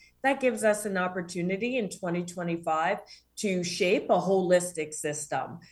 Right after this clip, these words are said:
So if we have no excuse absentee voting, I think we can concentrate early voting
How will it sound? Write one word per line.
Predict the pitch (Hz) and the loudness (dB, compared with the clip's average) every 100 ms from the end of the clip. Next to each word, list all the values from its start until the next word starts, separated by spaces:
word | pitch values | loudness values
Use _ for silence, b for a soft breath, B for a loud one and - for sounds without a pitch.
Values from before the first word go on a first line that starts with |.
| b | b
So | - 208 180 175 | -2 4 4 4
if | 185 180 | 2 0
we | 214 196 | 2 4
have | 202 196 | 2 2
no | 190 190 190 | 2 4 4
excuse | 190 - - 190 185 | 2 -6 -2 -2 2
absentee | 170 170 185 170 180 | 0 0 -4 -6 -6
voting, | 196 311 262 185 165 165 - | 4 6 6 4 0 -2 -6
I | 175 | -6
think | 185 190 | -6 -6
we | 180 | -4
can | 175 170 170 | -4 -4 -4
concentrate | 175 175 175 175 180 170 - | -4 -6 -6 -6 -4 -4 -2
early | 285 339 294 190 | 0 2 2 0
voting | 170 165 165 160 160 160 | 2 2 2 0 -2 -6